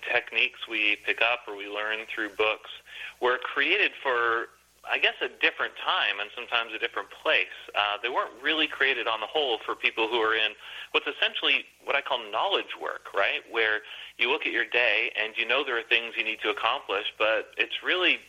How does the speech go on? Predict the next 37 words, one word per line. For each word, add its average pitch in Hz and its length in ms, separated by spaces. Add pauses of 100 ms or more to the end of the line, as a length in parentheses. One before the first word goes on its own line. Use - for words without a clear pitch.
(320)
it's - 240
wide 139 280
open, 151 340
and 95 80
you 110 100
can 110 140
choose 120 320
to 120 60
do 117 160
it 92 100
here 127 260
or 110 60
there 123 380
or 98 100
then, 123 240
and, 110 140 (420)
um, 123 320 (160)
you, 139 140
you 123 120
have 160 140
a 170 60
lot 131 120
of 110 60 (160)
freedom 185 260
before 101 380
you. 92 80
And 120 80
that's 214 140
a - 20
very 151 220
different 131 340
way 123 120
of 110 100
looking 135 280
at - 100
the 101 80
time 151 340